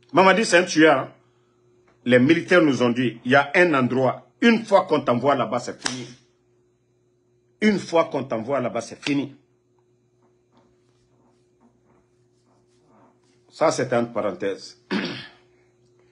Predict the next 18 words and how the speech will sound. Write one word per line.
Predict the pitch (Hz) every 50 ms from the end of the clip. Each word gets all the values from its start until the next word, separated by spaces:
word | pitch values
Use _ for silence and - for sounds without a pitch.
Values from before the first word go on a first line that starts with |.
| _ _ _ _ _ _ _ _ _ _ _ _ _ _ _ - 143
Et | 165 180 190 196 196 190 190 185 185 180 185 - _ _ _ _ _ _ _ -
on | 143 143
revient | 156 165 185 190 175 202 208 208 208 208 208 202 - - _ _ _ _ _ _ _ _ _ _ _ _ _ _ _ _ _ _ _ _ _ _ _ _ _ _ _ _ _ _ _ _ - - - - _ _
sur | _ - - - 139 139 143 151 147 143 - _
le | - 131 131 127
cas | 127 - 160 156 156 160 - - _ _ _ -
de | - 101 131
tous | 127 131 - 220 226 208
ces | - - 147
mouvements | 127 131 131 120 139 127 135 143 143 139 - 127
aujourd'hui | 117 101 110 107 95 110 104 - - - _ _ _ _ _ _ _ _ -
dans | 113 110 120
le | 117 117 113 -
pays. | 143 139 135 127 - - - - _ _ _ _ _ _ _ _ _ _ _ _ _ _ _ _ _ _ _ _ _ _ _ _ _ _ _ _ _ _ _ _ -
Je | - 135
vous | 127 120 113 120
ai | 123 117
dit, | 110 127 135 135 131 123 -